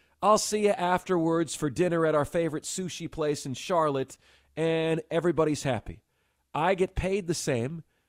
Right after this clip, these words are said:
whether I give great effort or whether I give poor effort. And I think, by and large, that's, that's one of the issues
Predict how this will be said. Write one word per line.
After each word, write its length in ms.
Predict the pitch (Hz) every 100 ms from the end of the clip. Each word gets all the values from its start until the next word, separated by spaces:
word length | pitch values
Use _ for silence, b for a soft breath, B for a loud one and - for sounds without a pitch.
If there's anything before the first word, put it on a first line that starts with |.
| _
whether 340 | 131 156 165
I 120 | 165 156
give 180 | 160
great 340 | 120 139 214 180
effort 520 | 127 - 185 - - -
or 160 | 196
whether 280 | 202 214 214
I 120 | 208
give 160 | 208 -
poor 260 | 220 233
effort. 480 | 185 - 95 - - _ _ _ _ _ _
And 100 | 226
I 80 | 233
think, 440 | 285 277 - - _ _ _
by 160 | 202 233
and 180 | 196 190
large, 380 | 240 233 190
that's, 320 | 165 220 - -
that's 300 | 202 220 -
one 220 | 170 202
of 60 | 165
the 120 | 202
issues 520 | 240 147 160 190